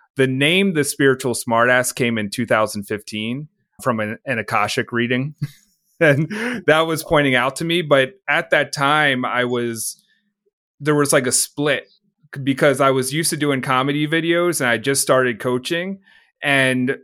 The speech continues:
I was trying to be one or the other, and I didn't know how to mesh them both in, like, with each other. And then the spiritual smartass came up, and I remember during the Akashic reading, I thought she mentioned spiritual smartass,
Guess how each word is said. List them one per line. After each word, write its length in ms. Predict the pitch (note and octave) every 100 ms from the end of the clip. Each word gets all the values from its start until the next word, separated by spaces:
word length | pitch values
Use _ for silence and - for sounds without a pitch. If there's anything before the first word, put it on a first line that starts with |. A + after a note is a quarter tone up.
| _
I 100 | C#3+
was 220 | C#3 B2+ -
trying 560 | - D3+ D#3 D#3+ D#3 C#3
to 680 | D3 C3+ C3+ C3 B2+ B2 A#2+ _ _ _ _ _ _ _ -
be 220 | C3 D3+
one 300 | C#3 C3+ C#3
or 100 | C#3+
the 200 | B2 A#2+
other, 360 | A#2 B2 D#3 F3
and 140 | D3+
I 80 | B2+
didn't 260 | B2+ C#3 C3+
know 160 | C3
how 220 | B2+ C3 B2
to 140 | B2
mesh 300 | A#2 A#2+ C#3+
them 160 | B2+ A#2
both 280 | A#2 G#2+ A#2+
in, 260 | A2+ A#2 - B2
like, 220 | A2+ G2+
with 180 | A#2+ -
each 200 | D3 E3+
other. 360 | D#3+ F3+ F#3 _ _ _ -
And 200 | B2 C3
then 360 | C3 B2+ B2 _ B2+
the 100 | B2
spiritual 460 | - D#3+ D#3 D3+
smartass 580 | - C3+ C3 C#3 B2 -
came 280 | C3+ A#2 B2
up, 260 | C#3 - _ -
and 220 | C#3 B2+
I 140 | B2+ C3+ -
remember 420 | C#3+ D3+ G3 F3+
during 260 | C#3 C#3+ C3+
the 160 | B2+
Akashic 540 | A#2 C3 B2+ - A#2+ A2+
reading, 440 | C3 B2+ A#2 A2
I 100 | A2
thought 240 | - C3
she 140 | - A#2
mentioned 440 | G#2+ B2 B2 C#3+
spiritual 440 | - D#3 D3+ E3 D3+
smartass, 640 | D#3+ D#3 D#3+ E3 E3